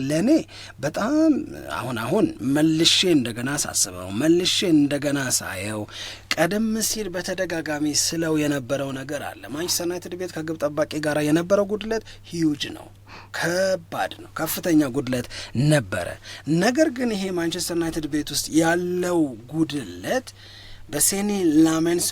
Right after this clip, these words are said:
ሙሉ በሙሉ የሚሸፈን የሚስተካከል ነው ወይ? ከአንድ ጨዋታ ተነስተን ይህንን የበዛ አስተያየት መስጠት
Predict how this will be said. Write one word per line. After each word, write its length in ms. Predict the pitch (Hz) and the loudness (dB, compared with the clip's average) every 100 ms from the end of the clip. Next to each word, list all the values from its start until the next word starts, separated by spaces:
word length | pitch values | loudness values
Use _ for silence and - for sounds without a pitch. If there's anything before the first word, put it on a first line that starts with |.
| 151 | 0
ሙሉ 280 | 233 320 262 | 8 8 8
በሙሉ 320 | 208 185 175 165 143 - - - | 4 2 4 6 4 -2 -18 -6
የሚሸፈን 760 | 139 160 175 - - 180 - 139 160 | 0 2 2 2 0 -2 -4 -4 0
የሚስተካከል 1400 | 151 156 156 185 - - 190 165 170 - - - 208 214 - - - - - 117 | 2 2 0 0 -2 -2 -6 -6 -8 -10 -10 0 0 0 -6 -16 -20 -20 -10 -2
ነው 220 | 151 196 233 | 0 2 4
ወይ? 200 | 311 269 - - | 6 4 0 -6
ከአንድ 340 | - - 254 220 | -2 2 4 2
ጨዋታ 280 | - - 185 175 | -2 -4 -4 -4
ተነስተን 580 | 156 139 156 - 214 247 - | -4 0 0 0 0 -2 -4
ይህንን 500 | 139 165 180 208 220 - 247 - - - - | -6 -4 -2 -2 -2 -2 -4 -6 -16 -16 -8
የበዛ 360 | 131 151 196 - 233 - | -4 -4 -4 -2 -2 0
አስተያየት 560 | - 180 - 170 175 180 120 | 0 2 2 0 -2 -2 -2
መስጠት 440 | 143 160 - 254 | 0 0 0 -2